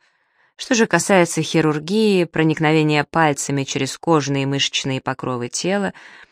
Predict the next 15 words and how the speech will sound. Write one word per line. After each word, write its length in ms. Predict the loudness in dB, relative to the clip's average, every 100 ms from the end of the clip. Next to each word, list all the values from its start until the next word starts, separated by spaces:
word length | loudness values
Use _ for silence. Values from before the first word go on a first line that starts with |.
| _ -4
извлечения 680 | 0 2 2 2 2 2
тканей 560 | 0 0 2 4 4 2
инородных 520 | 0 0 -2 -4 -8
тел, 340 | -6 -4 -4 -6 -14 -20 _
тут 180 | -6 0
я 160 | 2 2
бессилен 680 | 2 0 -2 2 2 2 0
что-либо 500 | 0 -2 -2 0 -2
объяснить. 680 | -4 -8 -10 -10 -14 -14 _ _ _ _ _ _ _ _
Я 240 | 4 4
бы 140 | 6 6
рад 240 | 6 2
предложить 460 | 0 -2 -2 -4 -6
стройную 600 | -8 -2 0 0 -4 -4
теорию, 580 | -4 0 2 2 0